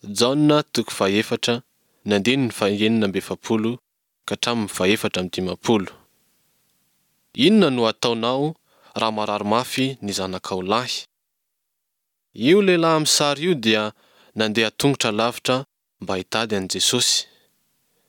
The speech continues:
Izy io dia tandapa nanana ny maha izy azy, saingy nitalao tamin'i Jesosy izy nanao hoe, "Tompoko, midina re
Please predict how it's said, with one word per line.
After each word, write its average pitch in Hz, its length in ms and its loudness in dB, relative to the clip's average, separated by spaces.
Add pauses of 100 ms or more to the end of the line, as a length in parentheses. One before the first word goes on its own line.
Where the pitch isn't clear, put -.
(400)
Izy 131 240 2
io 208 60 4
dia 127 220 0
tandapa 135 640 0 (380)
nanana 123 480 -2
ny 107 80 -8
maha 104 220 2
izy 101 220 -2
azy, 131 320 -2 (400)
saingy 123 600 -2
nitalao 101 420 -4
tamin'i 101 280 -4
Jesosy 117 440 -2
izy 107 140 -6
nanao 92 300 0
hoe, 117 300 0 (1200)
"Tompoko, - 420 0 (640)
midina 139 460 0
re 151 220 -2